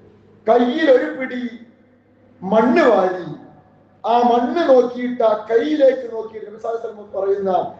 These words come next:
ഒരു വാചകമുണ്ട്, "മാ അത്യബകി മിൻ ബലദിൻ." മക്കേ, നീ എത്ര നല്ല നാടാണ്. "വമാ അഹബ്ബകി ഇലയ്യ." നിന്നോട് എനിക്കുള്ള മഹബത്ത്, ഇഷ്ടം എത്രയാണ്.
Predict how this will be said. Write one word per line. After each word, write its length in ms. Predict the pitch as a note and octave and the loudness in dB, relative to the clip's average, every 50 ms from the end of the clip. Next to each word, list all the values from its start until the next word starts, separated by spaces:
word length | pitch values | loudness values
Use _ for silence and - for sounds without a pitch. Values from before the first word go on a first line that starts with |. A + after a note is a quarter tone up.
| - - - | -8 0 2
ഒരു 320 | F#3+ G3 G3 F#3 E3+ F3 | 4 4 4 4 2 2
വാചകമുണ്ട്, 1080 | F3+ G3 A3+ A#3+ A#3+ A#3+ A3+ G#3+ G3+ G3 F#3 F3 - F3+ F3 E3+ D#3+ - - - - _ _ _ - | 2 2 2 2 2 2 0 0 -2 -6 -10 -10 -8 -8 -8 -6 -8 -10 -12 -16 -20 _ _ _ -14
"മാ 260 | - - A#3+ B3+ C4 B3 A3 G#3 G3+ F#3 - - - G#3 | -4 0 2 4 4 4 4 2 0 -2 -4 -4 -2 -2
അത്യബകി 1040 | A3+ B3 - - G#3 G#3 C4+ D4 C#4+ - A#3+ A#3 A#3+ A#3+ A3 G#3+ G#3 G3 F#3+ E3+ - - - F3 | -2 -2 -4 -10 -10 -4 0 0 2 2 2 2 0 -2 -8 -12 -14 -14 -14 -14 -16 -20 -16 -12
മിൻ 220 | G3 G#3+ G3+ F#3 E3 | -10 -8 -8 -8 -6
ബലദിൻ." 580 | E3+ E3+ E3 F3+ F#3 F#3 F3 D#3+ - - - - - - - - - - - - - - - - - | -4 -4 -2 -4 -4 -4 -6 -6 -6 -8 -10 -12 -16 -20 -20 -20 -20 -20 -20 -20 -20 -20 -20 -10 -4
മക്കേ, 680 | F#3+ A3 A3+ A3 A3 B3 C4 A3 - - - - - - - - _ _ _ _ _ _ - | 0 0 2 2 4 4 4 4 4 0 -4 -8 -14 -20 -20 -20 _ _ _ _ _ _ -16
നീ 140 | C4 D4+ D4 | -12 -10 -6
എത്ര 880 | C4+ A#3+ A#3 A#3 A#3+ A#3 A#3 A#3 A#3 E4+ D#4 C#4+ - - - - - - F3+ | -2 -2 0 -2 -2 -4 -6 -2 2 4 4 4 4 2 -2 -4 -10 -14 -16
നല്ല 500 | F#3 F#3 F#3 F#3 F#3 G#3+ A3+ A#3+ A#3+ A3+ | -10 -4 -4 -2 -2 -4 -2 -2 0 0
നാടാണ്. 760 | - - - - F#3 G#3+ A3+ A#3 G3 E3+ - D#3 D#3 - - - - - - _ _ _ _ _ D#3+ | 0 -2 -4 -4 -2 -2 0 2 2 0 0 -4 -8 -10 -12 -16 -20 -20 -20 _ _ _ _ _ 0
"വമാ 240 | G3 A3+ C4 D4 D#4 | 2 2 4 4 4
അഹബ്ബകി 760 | D4+ C#4 - - C#4 - C#4+ C#4 - - D4+ D4+ D4 - C#4+ | 4 2 2 0 0 -2 -2 -2 0 0 0 0 0 -2 -8
ഇലയ്യ." 540 | C#4 C4+ C#4 C#4+ D4 D4 D4 C#4 - - - - - - - - - - _ _ _ _ - | -4 -2 -2 0 0 0 0 0 0 0 -4 -8 -14 -20 -20 -20 -20 -20 _ _ _ _ -8
നിന്നോട് 640 | G#3 B3+ B3 D4 D#4 D#4 D#4+ D#4 D4+ D4 C#4+ C4 B3+ | -6 -4 -4 -4 -4 -2 0 2 4 4 4 4 2
എനിക്കുള്ള 640 | B3 C4 D4 D4 - - - C#4+ C#4 C4 B3+ B3 B3 | 2 0 -2 -12 -14 -16 -16 -14 -12 -8 -6 -4 -4
മഹബത്ത്, 880 | A#3+ A#3+ A#3 A3+ - - C4+ C#4 C#4 - - C4+ B3+ C4 - - - A#3 | -4 -4 -4 -6 -6 -6 -8 -8 -10 -2 0 0 0 0 -2 -8 -8 -10
ഇഷ്ടം 560 | A#3 A3 G3 - - - - C#4+ C#4+ B3 A#3 | -10 -10 -12 -16 -10 -4 -2 0 0 0 0
എത്രയാണ്. 640 | A#3 - - E4 E4 D4 C4 A3 - - - - | -2 -2 0 2 2 4 4 2 0 -2 -6 -12